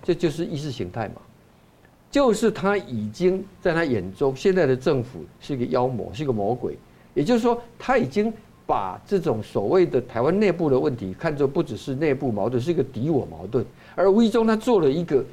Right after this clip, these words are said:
让中共可以利用你，他知道你有这心理的问题，我传这种资料给你，主动的或被动让你接收，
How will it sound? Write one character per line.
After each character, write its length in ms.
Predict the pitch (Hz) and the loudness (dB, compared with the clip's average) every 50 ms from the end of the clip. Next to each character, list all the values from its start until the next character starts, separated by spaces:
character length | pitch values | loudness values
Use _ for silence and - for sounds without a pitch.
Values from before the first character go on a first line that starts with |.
| - - | -16 -6
让 240 | - 175 185 156 143 | -2 0 0 0 0
中 240 | - - 226 226 226 | 0 0 2 2 4
共 240 | 214 240 196 156 127 | 4 4 2 2 0
可 240 | - - 139 160 | -2 0 2 4
以 120 | 185 165 110 | 4 4 2
利 240 | - 139 175 180 170 | 2 2 2 4 4
用 260 | 175 147 123 110 104 | 4 2 2 -2 -4
你， 140 | 98 90 - - - - _ - - | -6 -8 -10 -14 -20 -20 _ -8 -4
他 60 | 196 196 | -4 -2
知 120 | - 277 | 0 2
道 100 | 277 240 | 2 4
你 120 | 196 214 | 4 4
有 100 | 214 156 | 4 4
这 140 | 135 123 160 | 2 2 -2
心 300 | 147 - - - 170 156 | -4 -4 -4 -4 -4 -2
理 100 | 139 101 | -4 -4
的 100 | 87 98 | -4 -2
问 140 | 107 127 117 | 0 0 0
题， 240 | 98 - - 85 - - - - - - - | -2 -4 -12 -14 -14 -16 -20 -20 -20 -14 -12
我 80 | - | -12
传 340 | 92 - - - 87 98 135 | -12 -12 -8 -4 -4 -4 -2
这 80 | 147 160 | -4 -4
种 140 | 127 - - | -6 -6 -8
资 120 | - - 113 | -8 -6 -6
料 160 | 104 101 92 | -4 -4 -6
给 160 | 80 80 80 | -6 -10 -12
你， 160 | 80 87 85 - - - - - - - - _ - | -12 -12 -12 -14 -18 -20 -20 -20 -20 -20 -20 _ -4
主 160 | - 120 123 | -2 0 2
动 160 | 143 202 180 | 2 2 2
的 80 | 156 135 | 4 2
或 80 | 151 156 | 2 2
被 180 | 151 165 143 | 2 2 2
动 180 | 135 143 127 127 | 2 2 2 0
让 80 | 120 | 0
你 60 | 101 87 | -2 -4
接 220 | - - 123 117 | -2 0 0 0
收， 240 | 117 - 117 107 | 2 0 -2 -2